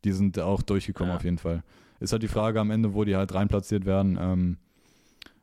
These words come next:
Speaker 1: wenn man sich jetzt hier A anguckt, also Favorit natürlich Navi, Cloud nine, Virtus Pro.
Speaker 2: Ja.
Speaker 1: Und dann dahinter, Ba-, ich würd Bad Boom über Big raten wahrscheinlich.
Speaker 2: Mhm.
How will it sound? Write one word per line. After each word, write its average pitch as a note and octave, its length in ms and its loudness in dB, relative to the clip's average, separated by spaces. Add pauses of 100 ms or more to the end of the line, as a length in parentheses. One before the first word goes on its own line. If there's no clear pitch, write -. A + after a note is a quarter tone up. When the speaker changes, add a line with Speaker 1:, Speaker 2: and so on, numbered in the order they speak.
(100)
Speaker 1:
wenn F#2+ 80 0
man G2 80 2
sich G#2+ 140 2
jetzt G#2+ 160 -2
hier G2+ 160 0
A G#2 160 0
anguckt, A2 400 0
also G2 320 0
Favorit G2+ 440 -2
natürlich G#2 380 0
Navi, G#2 240 2
Cloud G2 240 0
nine, G#2+ 460 2
Virtus G2 200 -2
Pro. A#2 360 2 (1400)
Speaker 2:
Ja. F#2+ 60 0
Speaker 1:
Und F#2+ 160 0
dann C3 540 2 (400)
dahinter, A#2+ 520 0
Ba-, A#2 320 -2
ich - 220 -6
würd G#2 160 -2
Bad B2+ 220 0
Boom C3+ 220 2
über D3 220 2
Big C#3 280 -2
raten C#3+ 720 -2
wahrscheinlich. C#3+ 600 -2 (340)
Speaker 2:
Mhm. G#2 420 -4